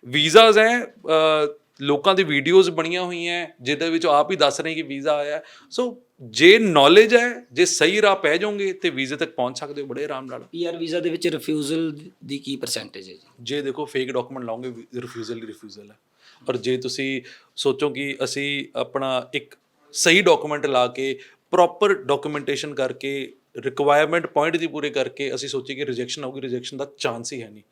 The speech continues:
Speaker 1: ਜੇ ਸਕਿਲਡ ਮਾਈਗ੍ਰੇਸ਼ਨ ਹੈ, ਪਹਿਲੀ ਗੱਲ, ਉਹ ਕਹਿੰਦੇ ਸਾਡਾ ਕ੍ਰਾਈਟੇਰੀਆ ਮੈਚ ਕਰ ਦਿਓ ਤੇ ਆ ਜਾਓ। ਜੇ ਉਹ ਮੈਚ ਕਰਾਂਗੇ ਤਾਂ ਹੀ ਓਕੇ ਕਰਨਗੇ,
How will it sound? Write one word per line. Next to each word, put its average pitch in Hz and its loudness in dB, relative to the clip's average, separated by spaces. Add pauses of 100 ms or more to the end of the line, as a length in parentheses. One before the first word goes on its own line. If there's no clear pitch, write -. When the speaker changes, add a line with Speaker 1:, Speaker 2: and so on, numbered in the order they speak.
(260)
Speaker 1:
ਜੇ 139 -4 (180)
ਸਕਿਲਡ 202 2
ਮਾਈਗ੍ਰੇਸ਼ਨ 147 -4
ਹੈ, 160 -4
ਪਹਿਲੀ 127 -4
ਗੱਲ, 113 -10 (140)
ਉਹ 165 -2
ਕਹਿੰਦੇ 165 0
ਸਾਡਾ 151 2
ਕ੍ਰਾਈਟੇਰੀਆ 143 -2
ਮੈਚ 123 -4
ਕਰ 127 -4
ਦਿਓ 147 -8
ਤੇ 147 -4
ਆ 113 -2
ਜਾਓ। 160 -12 (800)
ਜੇ 139 -4
ਉਹ 151 2
ਮੈਚ 143 -2
ਕਰਾਂਗੇ 156 -2
ਤਾਂ 165 -4
ਹੀ 165 -4
ਓਕੇ 170 -4
ਕਰਨਗੇ, 185 -8